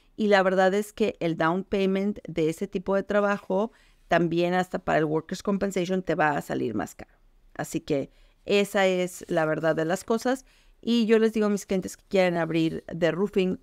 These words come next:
o de framing, que se vayan preparando alrededor de ocho mil dólares que van a necesitar para, eh, los gastos iniciales de apertura del negocio, ¿sí? Entonces, para que sepas y no te estés aventando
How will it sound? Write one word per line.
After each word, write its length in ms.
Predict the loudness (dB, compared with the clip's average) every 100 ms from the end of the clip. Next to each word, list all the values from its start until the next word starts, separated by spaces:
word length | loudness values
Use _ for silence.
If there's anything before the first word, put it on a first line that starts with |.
| 0
o 340 | 2 4 0 -4
de 400 | -8 0 0 0 -2
framing, 480 | 0 2 0 -2 -6 _ _
que 120 | -4
se 100 | 0
vayan 280 | 4 4 4
preparando 640 | 0 0 0 2 0 0 0
alrededor 720 | 0 0 0 0 0 0 -2 -8
de 420 | -6 0 0 -2 -2
ocho 380 | -2 -2 -4 -2
mil 360 | 0 0 0
dólares 640 | 2 2 2 0 0 -2 -4
que 120 | -2
van 160 | -2
a 40 | -2
necesitar 800 | -4 -6 -16 -6 -2 0 0 -4 _ _ _ _ _ 0
para, 580 | 4 4 2 0 -2 -4 _ -20
eh, 120 | -20 -16 -10
los 240 | 0 0 2
gastos 380 | -2 -4 -6
iniciales 800 | -4 -4 -2 -2 0 0 -2 -4 -16
de 280 | -6 0 0
apertura 600 | 0 -2 -6 -4 -4 -2
del 120 | -4
negocio, 420 | -6 -8 -12 -16 _ _
¿sí? 400 | -14 -2 0 0 _ _ _ _ -4
Entonces, 600 | 0 2 2 0 -2 0
para 260 | 0 0
que 360 | -4 -4 -4 -4
sepas 720 | -6 0 0 2 0 0 -2
y 80 | -4
no 120 | -2
te 100 | -2
estés 240 | -6 -6 -2
aventando 800 | 0 -2 -2 0 2 0 0